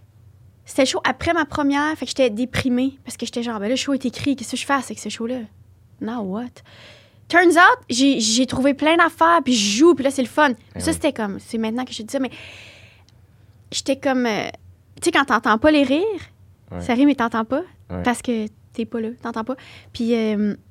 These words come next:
Speaker 1: il mouillait, il faisait pas beau.
Speaker 2: Ouais.
Speaker 1: Moi, quand il mou-, tu sais, je
Speaker 2: Ouais.
Speaker 1: peux pas, là.
Speaker 2: Ouais.
Speaker 1: Je peux vraiment pas faire un show s'il vente, puis il mouille.
Speaker 2: <laughs>
Speaker 1: Euh, vraiment pas. <laughs>
Speaker 2: Hier, tu vois, j'ai posé la
Speaker 1: Je
Speaker 2: question à
Speaker 1: sais pas.
Speaker 2: quelqu'un. C'est quoi le vent ?
Speaker 1: Ouais, c'est quoi le vent ?
Speaker 2: Ouais.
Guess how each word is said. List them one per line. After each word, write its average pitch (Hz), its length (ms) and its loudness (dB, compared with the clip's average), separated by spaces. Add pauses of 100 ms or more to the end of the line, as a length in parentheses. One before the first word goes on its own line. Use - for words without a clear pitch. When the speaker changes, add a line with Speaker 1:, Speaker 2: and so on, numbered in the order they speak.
(280)
Speaker 1:
il 254 80 6
mouillait, 247 320 4
il 294 60 -2
faisait 226 180 -4
pas 277 140 2
beau. 262 280 0 (280)
Speaker 2:
Ouais. 87 160 -10 (920)
Speaker 1:
Moi, 208 220 -6
quand 208 80 -8
il 202 120 -6
mou-, 208 180 -8
tu 220 140 -8
sais, 220 60 -10 (180)
je - 60 -16
Speaker 2:
Ouais. - 40 -8
Speaker 1:
peux 214 80 -4
pas, - 120 -10
là. 254 80 -12
Speaker 2:
Ouais. - 340 -20 (460)
Speaker 1:
Je - 120 -12
peux 226 120 -8
vraiment 208 340 -8
pas 226 100 -10
faire 202 160 -12
un 196 60 -12
show 226 180 -10
s'il 208 280 -6
vente, 208 580 -8 (140)
puis 214 100 0
il 202 160 -2
mouille. 214 480 -4
Speaker 2:
<laughs> - 40 -20 (440)
Speaker 1:
Euh, - 40 -16 (380)
vraiment 208 300 -10
pas. 240 100 -6 (240)
<laughs> 214 220 -4
Speaker 2:
Hier, 120 260 4
tu 143 80 -6
vois, 120 100 0
j'ai 113 120 -4
posé 101 240 -2
la 101 80 0
Speaker 1:
Je - 40 -16
Speaker 2:
question 92 220 -4
à - 20 -4
Speaker 1:
sais 95 100 -4
pas. - 60 -4
Speaker 2:
quelqu'un. 117 140 -6
C'est 117 160 -6
quoi 208 220 -6
le 107 120 -8
vent ? 80 280 -12 (640)
Speaker 1:
Ouais, 277 100 -8
c'est 247 120 -10
quoi 320 100 -4
le 269 80 -4
vent ? 226 160 -4 (240)
Speaker 2:
Ouais. 92 240 -8